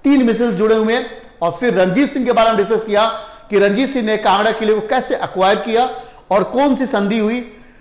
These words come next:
और फिर अमर सिंह थापा को कैसे defeat करके उनने कांगड़ा किले को प्राप्त किया।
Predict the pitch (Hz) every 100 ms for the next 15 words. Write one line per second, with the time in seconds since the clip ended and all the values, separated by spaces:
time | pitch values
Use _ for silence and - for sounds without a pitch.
0 | - - 185 185 277 - 196 226 247 254
1 | 233 185 220 226 220 202 196 165 - 240
2 | - 202 196 214 202 214 180 180 196 196
3 | 185 190 302 - - - - 233 - 170
4 | 139